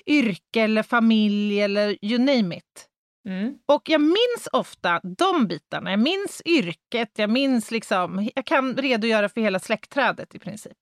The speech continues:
Speaker 2: Mm.
Speaker 1: Men jag minns inte varken namnet eller utseendet. Vilket då kan medföra att jag sen tre dagar senare i lilla Örebro springer ihop med den här personen. Och har
Speaker 2: Mm.
Speaker 1: ingen aning om vem det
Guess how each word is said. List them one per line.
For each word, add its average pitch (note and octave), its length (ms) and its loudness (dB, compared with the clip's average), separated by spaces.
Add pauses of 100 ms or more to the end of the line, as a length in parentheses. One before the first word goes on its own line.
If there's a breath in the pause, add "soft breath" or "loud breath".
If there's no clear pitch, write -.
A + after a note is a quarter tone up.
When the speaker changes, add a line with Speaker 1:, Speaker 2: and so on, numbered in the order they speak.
(140)
Speaker 2:
Mm. A#3 300 2
Speaker 1:
Men C4+ 360 2
jag B3+ 260 2
minns G#3 580 2
inte F#3 600 -2
varken D4+ 500 0
namnet G#3 560 2
eller F3+ 320 -2
utseendet. - 640 -10 (480 loud breath)
Vilket F4+ 340 -2
då B3 140 0
kan C4 220 -2
medföra G3+ 520 -2
att - 120 -6
jag A3+ 120 -2
sen G#3+ 260 0
tre A3+ 300 -2
dagar G3 180 0
senare C4+ 480 0
i G4 80 0 (140)
lilla F#4+ 120 2
Örebro A3 540 -2 (400)
springer G4+ 500 -2
ihop F4 300 0 (100)
med E4+ 240 0 (540)
den D#4+ 180 0
här F#3+ 220 2
personen. F3 640 -10 (320)
Och - 160 -2
har G4 180 4
Speaker 2:
Mm. D4 160 0
Speaker 1:
ingen E4 260 0
aning E4+ 500 2
om G3 280 0
vem F#3+ 280 0
det G#3 60 0